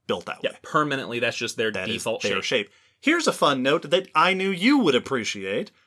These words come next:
Speaker 1: I found one study that's, that quantified this difference.
Speaker 2: Oh, yeah.
Speaker 1: That was like, "Oh, let's actually measure what is the difference."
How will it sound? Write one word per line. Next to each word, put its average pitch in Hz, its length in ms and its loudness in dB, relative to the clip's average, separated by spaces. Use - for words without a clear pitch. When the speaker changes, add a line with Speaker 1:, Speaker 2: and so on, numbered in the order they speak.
Speaker 1:
I 185 180 4
found 202 320 -2
one 196 220 0
study 185 380 0
that's, - 460 -2
that - 320 0
quantified 143 1000 2
this 107 200 -4
difference. - 580 -8
Speaker 2:
Oh, 170 60 0
yeah. 254 400 -4
Speaker 1:
That 117 160 0
was 110 160 -4
like, 110 240 -2
"Oh, 269 100 2
let's 160 220 2
actually 127 460 2
measure 113 380 -2
what 104 180 -2
is 95 160 -6
the 95 60 -12
difference." 117 440 -2